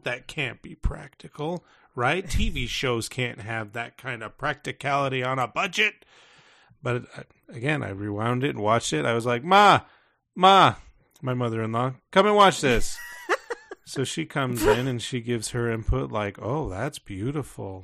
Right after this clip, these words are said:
Speaker 1: What are you watching?" And, uh, we kinda analyzed it together. And then I'm like, "Honey, honey, you gotta watch this house."
Speaker 2: <laughs>
Speaker 1: Anyways, I don't wanna oversell the pilot, but it, uh, Hiro Murai is definitely, uh,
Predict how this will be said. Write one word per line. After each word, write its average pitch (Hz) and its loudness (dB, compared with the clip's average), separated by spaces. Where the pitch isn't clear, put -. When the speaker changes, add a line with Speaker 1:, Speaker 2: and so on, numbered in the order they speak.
Speaker 1:
What 135 -8
are 180 -8
you 127 -8
watching?" 95 -10
And, 117 -6
uh, 104 -2
we 117 -2
kinda 117 -4
analyzed 110 -4
it 117 -10
together. 113 -4
And 123 -4
then 127 2
I'm 135 2
like, 131 0
"Honey, 190 8
honey, 180 4
you 180 8
gotta 190 12
watch 180 10
this 175 4
house." 143 4
Speaker 2:
<laughs> 269 10
Speaker 1:
Anyways, 120 6
I 156 4
don't 185 6
wanna 175 6
oversell 151 6
the 135 2
pilot, 113 2
but 110 -4
it, 135 -6
uh, 127 -4
Hiro 143 2
Murai 127 0
is 107 -4
definitely, 120 -4
uh, 123 -8